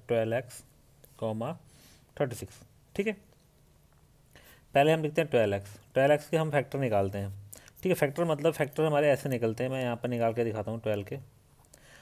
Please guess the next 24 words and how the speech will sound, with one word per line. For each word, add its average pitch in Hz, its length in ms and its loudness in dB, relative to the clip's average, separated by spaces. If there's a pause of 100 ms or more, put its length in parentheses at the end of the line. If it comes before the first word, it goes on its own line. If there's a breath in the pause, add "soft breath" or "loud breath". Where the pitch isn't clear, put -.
(180 loud breath)
इसको 120 240 2
जैसे 147 240 4
स्मॉल 139 300 2
नंबर 139 240 0
टू 131 200 -2
से 143 140 -2
स्टार्ट 123 200 -2
करेंगे, 123 240 0
टू 123 260 -6
से 135 240 -6 (460)
सिक्स, - 360 -6 (800 loud breath)
क्योंकि 139 280 -2
टू, 151 320 0 (540)
सिक्स 127 160 -4
जा 139 120 4
ट्वेल्व, 143 320 4 (140)
अब 123 240 0 (640)
टू 147 280 0 (340)
के 135 160 0
फिर 127 180 -6
से 135 80 -2
टेबल 127 180 -2
में 127 140 -6 (100)
थ्री, 120 280 -6